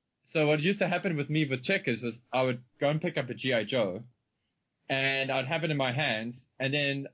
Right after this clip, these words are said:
I would go and meet up, you know, my parents would, like, meet up with me, and then we'd go walking. And Checkers does this thing where they put toys,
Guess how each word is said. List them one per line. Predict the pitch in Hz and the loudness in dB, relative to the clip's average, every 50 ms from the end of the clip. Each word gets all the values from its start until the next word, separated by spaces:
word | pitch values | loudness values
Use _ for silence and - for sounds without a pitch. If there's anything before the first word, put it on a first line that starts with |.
| _ | _
I | - 131 131 | 0 0 2
would | 131 131 131 | 2 2 2
go | 143 139 | 0 0
and | 135 131 | 0 0
meet | 143 147 | 0 0
up, | 151 143 143 - _ _ - | 0 0 -2 -4 _ _ -8
you | 143 131 | -4 0
know, | 127 123 120 120 | 0 0 0 0
my | 117 123 127 123 | -2 -2 -4 -2
parents | 131 156 147 147 143 135 - | 0 0 0 0 0 -2 -4
would, | 127 104 - _ - | -6 -8 -8 _ -4
like, | 131 117 110 107 - | 0 0 0 0 0
meet | 117 123 135 | 0 0 2
up | 131 - | 0 0
with | 143 135 123 | -2 -4 -4
me, | 135 135 | -2 -2
and | 131 123 | 0 0
then | 117 113 107 | -2 -2 -2
we'd | 117 117 104 104 | -2 -2 -2 0
go | 135 127 113 | 2 2 2
walking. | 110 113 131 143 139 135 135 117 117 - | 4 4 2 2 2 0 -2 -4 -4 -2
And | - 131 131 131 127 127 - - _ _ - | -2 0 0 0 0 -2 -6 -14 _ _ -6
Checkers | - 185 202 208 254 202 - | -2 -2 0 0 0 0 2
does | - 151 147 135 | 2 2 2 0
this | 139 135 131 - | -2 -6 -8 -6
thing | - 151 139 131 123 | -2 -2 -2 0 0
where | 123 123 120 | 0 0 2
they | 123 127 | 2 0
put | 127 127 - 202 196 202 - _ - - - | -2 0 0 0 0 0 -4 _ -20 -4 2
toys, | 190 185 175 131 120 131 160 180 - | 4 4 4 4 4 2 -2 -4 -8